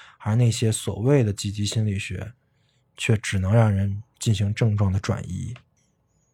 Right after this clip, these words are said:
案主为什么要做父亲的父亲呢？这起源于一个误解，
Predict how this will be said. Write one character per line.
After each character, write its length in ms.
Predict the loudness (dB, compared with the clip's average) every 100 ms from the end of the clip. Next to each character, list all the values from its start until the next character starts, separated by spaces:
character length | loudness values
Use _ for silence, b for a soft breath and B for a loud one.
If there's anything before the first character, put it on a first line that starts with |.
| _ _ _ _ _
案 240 | 4 4
主 220 | 4 -2 4
为 200 | 6 4
什 220 | 4 2
么 100 | 4
要 180 | 6 4
做 220 | 2 0
父 240 | 0 -4
亲 160 | -2 -2
的 80 | -2
父 240 | -2 -4
亲 180 | -4 -8
呢？ 120 | -10 -16 _ _ _ _ _ _ _ _ _ _ -6
这 120 | -4
起 240 | -4 0
源 160 | 2 4
于 80 | 2
一 60 |
个 120 | 2
误 260 | 2 2 -2
解， 280 | -4 -10